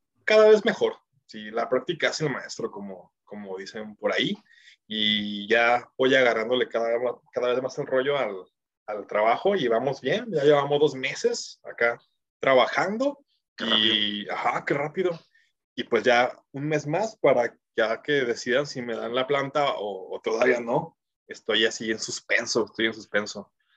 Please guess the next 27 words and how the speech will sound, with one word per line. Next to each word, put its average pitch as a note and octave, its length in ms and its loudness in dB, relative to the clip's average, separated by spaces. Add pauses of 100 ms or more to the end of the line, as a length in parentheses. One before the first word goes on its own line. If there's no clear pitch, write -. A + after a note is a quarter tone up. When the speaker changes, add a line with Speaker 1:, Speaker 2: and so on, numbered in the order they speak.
(140)
Speaker 1:
Me A2 140 2
tienen A#2+ 300 4
en A#2 60 0
suspenso, - 560 0
pero A#2 240 4
pues G#2+ 180 0
ya A#2+ 220 2
que, B2+ 240 4
que - 120 -2
sea C3+ 120 -2
lo C#3 120 0
que B2 100 -2
Dios B2 200 0
quiera, B2 300 -2
como G#2 420 -14 (460)
había A#2 180 4
platicado A#2+ 460 2
también A2+ 260 -2
ya A#2 100 2
por C3 140 2
aquí, F3 220 -2
por D3+ 160 0
el G#2+ 80 -4
podcast, - 520 -2 (300)
que G#2+ 140 -2
pues G2+ 220 -6
Speaker 2:
Ujú. - 80 -12